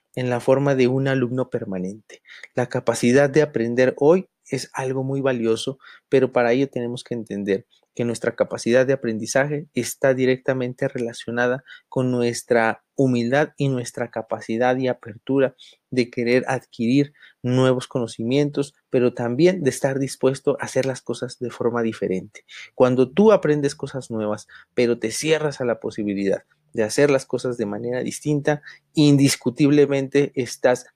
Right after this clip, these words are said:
cerrando toda la oportunidad que tu mente ha generado en su interior al haber recibido esta información. Así que la invitación directa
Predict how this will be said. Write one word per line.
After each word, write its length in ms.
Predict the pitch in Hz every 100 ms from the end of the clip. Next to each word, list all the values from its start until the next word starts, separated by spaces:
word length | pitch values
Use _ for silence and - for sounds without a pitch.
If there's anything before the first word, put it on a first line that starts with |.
| _
cerrando 560 | - 127 123 120 117 -
toda 320 | 147 135 131
la 120 | 131
oportunidad 760 | - - 120 117 113 113 113 - _ _
que 120 | 123
tu 180 | 123 120
mente 340 | 127 147 143
ha 60 | 135
generado 580 | - 120 117 120 120 127
en 100 | 123
su 100 | 113
interior 500 | - 110 127 170 - - -
al 160 | 123 117
haber 240 | 113 117
recibido 520 | 123 120 113 113 117
esta 220 | 117 - 120
información. 680 | 117 107 92 - 92 90 - - -
Así 280 | - 131
que 100 | 143
la 100 | 143
invitación 720 | 131 120 117 110 - 151 147 139
directa 520 | 127 120 113 120